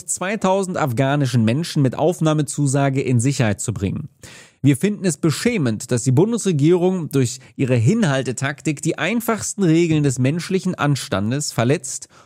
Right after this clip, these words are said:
und möchten den Menschen, die Aufnahmezusagen haben, die Chance eröffnen, ihr Recht auf Aufnahme vor Gericht zu erstreiten. Anwälte haben inzwischen hundertfünfzig Verfahren anhängig gemacht. Weitere Verfahren müssen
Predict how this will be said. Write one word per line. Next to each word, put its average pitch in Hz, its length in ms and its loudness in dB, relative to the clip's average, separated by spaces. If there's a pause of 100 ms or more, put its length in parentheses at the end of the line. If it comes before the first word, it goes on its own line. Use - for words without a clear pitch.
und 175 180 0
möchten 170 300 0
den 139 140 2
Menschen, 151 340 -2
die 131 140 -2
Aufnahmezusagen 127 1080 0
haben, 117 320 -2
die 110 100 -2
Chance 165 540 -2
eröffnen, 131 420 0 (240)
ihr 117 200 0
Recht 147 360 -4
auf 101 100 -4
Aufnahme 131 760 0
vor 117 220 -2
Gericht 110 640 -2
zu - 160 -8
erstreiten. 117 800 -2 (600)
Anwälte 180 400 0
haben 180 220 0
inzwischen 165 400 0
hundertfünfzig 151 760 0
Verfahren 117 520 0
anhängig 151 480 0
gemacht. 151 400 0
Weitere 123 380 0
Verfahren 113 580 0
müssen 107 320 0